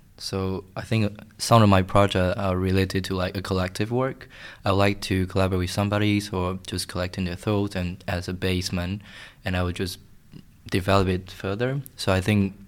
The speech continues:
different people have different inspiration to me that I want to create the work. Or on the other side, I think somehow I see art as a medium to express myself. So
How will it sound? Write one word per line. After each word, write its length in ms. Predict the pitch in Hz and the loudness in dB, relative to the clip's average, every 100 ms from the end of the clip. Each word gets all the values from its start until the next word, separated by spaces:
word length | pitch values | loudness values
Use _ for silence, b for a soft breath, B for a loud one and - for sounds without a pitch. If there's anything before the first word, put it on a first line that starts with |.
| - | -4
different 500 | 110 - 107 104 101 | -4 2 4 4 2
people 300 | 107 98 95 | 2 0 0
have 200 | 92 90 | 0 -2
different 240 | 95 98 92 | -2 -2 -2
inspiration 560 | 87 92 95 95 92 | -2 -2 0 -2 -4
to 120 | - | -2
me 280 | 92 90 87 - | -2 -2 -4 -4
that 200 | 92 90 | -2 -2
I 100 | 95 | -2
want 200 | 92 90 | -2 -2
to 60 | 92 | -4
create 280 | - 87 85 | -4 -4 -4
the 80 | |
work. 400 | 90 92 123 - - B B B B B _ - | -4 -4 -6 -12 -20 B B B B B _ 0
Or 320 | 101 95 98 | 4 6 6
on 200 | 107 104 | 6 6
the 80 | 98 | 6
other 200 | 110 117 | 4 2
side, 600 | - 98 98 98 92 - | 2 4 4 4 0 -2
I 140 | 98 | -2
think 540 | 92 107 104 98 95 - | 0 2 2 2 -2 -4
somehow 440 | - 104 92 98 | 0 0 2 2
I 120 | 92 | 2
see 600 | 90 - 98 92 92 92 - _ - | 0 -2 0 2 0 -2 -10 _ -4
art 240 | 95 95 95 | 2 2 2
as 160 | 92 98 | 0 0
a 60 | |
medium 380 | 95 98 95 92 | 0 2 2 0
to 80 | 98 | -2
express 440 | 95 - 98 92 | -6 -4 -2 -2
myself. 480 | 98 90 - 95 101 | -2 -2 -2 -2 -4
So 420 | - 95 92 92 | -4 -2 -2 -2